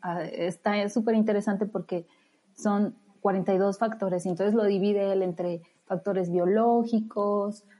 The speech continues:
los de alimentación, los de ejercicio, medicamento, bueno, hay una serie enorme, ¿no? Y entonces te das cuenta que... Eh,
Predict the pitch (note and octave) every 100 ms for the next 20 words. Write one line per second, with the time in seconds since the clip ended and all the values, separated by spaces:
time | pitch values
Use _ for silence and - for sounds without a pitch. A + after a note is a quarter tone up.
0 | _ F#3+ F#3 F3+ F3 F3 E3 F3 - A3
1 | G#3+ A3 G#3 F#3 E3+ E3+ F3 - A3+ A3+
2 | A3 G3 F#3+ F3 - F#3+ G#3 B3 A3+ A#3
3 | A#3+ A#3+ A#3+ A#3 A#3 A#3 A3 G#3 G#3+ G#3
4 | G#3 - F3 E3+ E3 E3 F#3 A3 - _
5 | _ - A3 A3 A3 B3+ B3+ D#4 D4+ -
6 | A#3 A#3+ B3 - A#3 A3+ B3 G#3+ G3+ F#3
7 | E3 _ _ _ _ _ F3+ F3+ F3+ F3